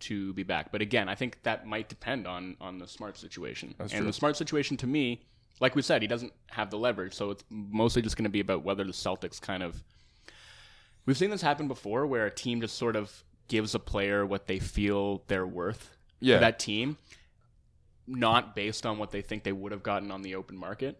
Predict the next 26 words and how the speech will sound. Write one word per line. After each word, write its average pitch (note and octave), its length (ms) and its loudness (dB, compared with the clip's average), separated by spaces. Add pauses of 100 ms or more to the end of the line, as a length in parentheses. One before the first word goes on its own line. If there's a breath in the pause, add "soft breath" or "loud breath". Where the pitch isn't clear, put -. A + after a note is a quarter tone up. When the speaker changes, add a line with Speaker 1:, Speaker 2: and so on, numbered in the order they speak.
Speaker 2:
Mm-hmm. A2+ 280 -2 (560 soft breath)
Speaker 1:
Um, G2+ 640 2
and A#2 100 6
it's A2 140 0
sort A#2+ 180 8
of A2 80 4
like A2+ 140 4
a G#2 40 2
loyalty G#2+ 400 6
play, C3+ 280 6
and B2 80 6
I G#2 40 6
feel D3 140 6
like D3+ 80 6
we C3 60 4
saw D3 120 6
the A#2+ 80 6
Raptors F#2+ 400 4
do A2 120 4
this G#2 160 0
last F#2+ 240 0
offseason, B2 580 0
Speaker 2:
Right. A2+ 140 10
Speaker 1:
and F#2+ 280 -2
maybe G2+ 260 4
they're G2 180 2